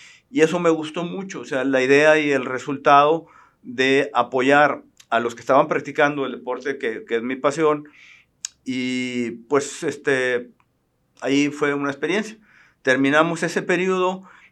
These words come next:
y luego posteriormente me invitaron a integrarme al comité, eh, al primer comité de trabajo del, del maratón, que, eh, ya iba a ser, a partir de ese momento, en el dos mil seis, iba a ser el maratón Powerade Monterrey.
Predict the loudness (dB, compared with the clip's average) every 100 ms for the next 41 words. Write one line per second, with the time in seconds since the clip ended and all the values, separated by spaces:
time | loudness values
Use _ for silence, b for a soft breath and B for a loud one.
0 | _ 0 2 4 2 -2 2 2 2 -2
1 | -2 -2 -2 -4 -4 -2 -4 -6 2 4
2 | 4 2 -4 -14 b b _ -6 -6 -4
3 | -4 2 4 4 2 -4 -4 -4 -4 -6
4 | -6 -6 -6 -6 0 0 0 -4 -8 -20
5 | _ _ -20 -14 -10 -8 -8 -10 -12 _
6 | -8 -6 0 0 0 -4 0 2 2 2
7 | 6 6 4 -4 -8 b b b b _
8 | -4 -4 -2 -2 0 2 2 2 0 -2
9 | -8 -10 -8 -6 -4 -4 2 4 6 4
10 | -2 -4 -2 0 -2 -2 -6 -6 -6 -6
11 | -6 -4 -2 -2 -4 -6 -6 -6 -8 -10
12 | -4 -2 -2 -4 -8 -6 -4 -2 -4 0
13 | 0 0 0 -4 2 4 4 2 0 -2
14 | -4 -6